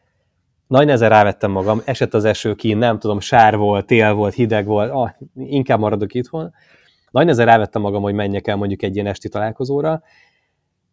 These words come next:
és rengeteg olyan volt, hogy ha tényleg, hogy csak, csak mondjuk egy olyan kontakttal találkoztam, ami vagy ráerősített, vagy, vagy, vagy egy régi ismerőssel találkoztam újra, és,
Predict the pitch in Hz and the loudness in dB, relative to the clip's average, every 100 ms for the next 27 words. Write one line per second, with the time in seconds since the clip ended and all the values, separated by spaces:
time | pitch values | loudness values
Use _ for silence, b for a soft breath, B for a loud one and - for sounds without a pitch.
0 | _ _ _ _ _ _ _ 104 - 151 | _ _ _ _ _ _ _ -8 2 4
1 | 143 120 117 110 104 104 107 101 101 113 | 6 2 2 0 2 0 0 -2 -4 -2
2 | 139 127 123 - 123 143 143 131 160 151 | 0 0 0 -4 -2 0 -2 0 2 4
3 | 123 113 107 120 107 110 - 98 117 120 | 4 2 2 -2 -2 -4 -4 -4 -2 -2
4 | 117 117 - 110 110 110 107 101 123 110 | -4 -6 -4 -2 -2 -2 -2 2 2 2
5 | 107 120 117 110 110 - 107 110 104 - | 0 6 8 8 4 0 -4 0 -2 -2
6 | 98 95 92 98 104 107 104 104 113 127 | -2 -2 -2 -8 -8 -8 -8 -8 2 4
7 | 123 120 113 120 110 - 107 - 104 101 | 4 2 -2 -2 -4 -2 -4 -2 -2 -4
8 | 107 - 107 101 101 101 101 101 - - | -6 -10 -8 -6 -4 -4 -4 -4 -8 -16